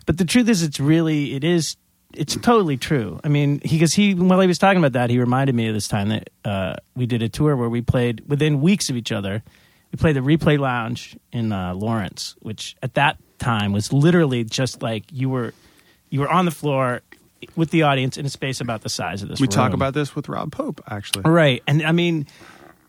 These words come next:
Speaker 1: but what I didn't say that time was that that same tour, like, a week later, we played a radio show with Garbage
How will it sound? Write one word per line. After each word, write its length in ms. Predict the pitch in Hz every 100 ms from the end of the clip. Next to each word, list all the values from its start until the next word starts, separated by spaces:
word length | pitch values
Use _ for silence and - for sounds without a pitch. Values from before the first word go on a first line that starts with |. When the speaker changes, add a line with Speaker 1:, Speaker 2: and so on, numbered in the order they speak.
| -
Speaker 1:
but 240 | 185 190 - _
what 200 | 196 180
I 80 | 165
didn't 220 | 180 226
say 300 | - 151 135
that 200 | 127 120
time 220 | 131 120
was 140 | 127 117
that 200 | 147 -
that 220 | 160 -
same 260 | - 208
tour, 600 | 196 208 226 165 135 131 - _ _ _
like, 220 | 165 147 143
a 60 |
week 340 | 147 160 208 156
later, 220 | 185 180
we 100 | 147
played 220 | - 165
a 40 | 151
radio 400 | 127 165 175 135
show 240 | - 123
with 160 | 113 110
Garbage 560 | 120 131 113 78 -